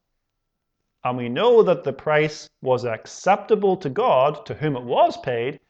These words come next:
because he raised him from the dead. And now God can and does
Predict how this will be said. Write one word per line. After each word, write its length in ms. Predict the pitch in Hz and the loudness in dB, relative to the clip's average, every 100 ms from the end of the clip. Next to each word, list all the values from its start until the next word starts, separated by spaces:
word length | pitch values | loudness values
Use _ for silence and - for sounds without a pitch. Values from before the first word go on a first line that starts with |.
| _ _ | _ _
because 640 | 143 143 160 151 147 147 - _ _ - | -8 -2 2 4 4 0 -6 _ _ -4
he 480 | 156 147 147 147 _ - | 0 0 -2 -6 _ -10
raised 560 | 120 143 156 147 151 - | -2 2 4 2 -4 -12
him 440 | 139 131 131 131 _ _ _ - | -8 -6 -6 -10 _ _ _ -4
from 440 | 117 117 117 113 _ _ _ _ _ _ _ _ _ _ - | 0 0 -2 -8 _ _ _ _ _ _ _ _ _ _ -8
the 100 | 131 | -2
dead. 280 | 165 131 110 | 0 0 -2
And 120 | 139 | -6
now 480 | 285 233 135 151 185 - _ _ - | 0 4 4 2 -2 -8 _ _ -10
God 580 | 123 156 160 156 147 - _ _ _ | 0 6 8 8 4 -4 _ _ _
can 800 | - 247 302 226 151 151 226 - _ _ _ _ _ _ _ | -8 -2 2 2 0 -2 -6 -10 _ _ _ _ _ _ _
and 320 | 151 147 135 117 | -2 -2 -2 0
does 800 | 233 277 151 123 143 - - | 6 8 8 6 2 -4 -18